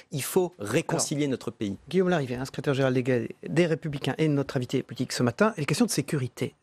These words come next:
Speaker 2: euh, Guillaume Larrivé. Vous jugez que le dispositif, euh, en place ce week-end, samedi à Paris, était suffisant ? Vous, vous le critiquez ?
Speaker 1: J'ai été, euh,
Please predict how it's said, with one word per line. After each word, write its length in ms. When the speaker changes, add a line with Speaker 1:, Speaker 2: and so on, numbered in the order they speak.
Speaker 2:
euh, 140
Guillaume 180
Larrivé. 300
Vous 120
jugez 220
que 80
le 60
dispositif, 760
euh, 280
en 80
place 420
ce 160
week-end, 320
samedi 360
à 80
Paris, 260
était 420
suffisant ? 760
Vous, 260
vous 160
le 80
critiquez ? 460
Speaker 1:
J'ai 220
été, 440
euh, 260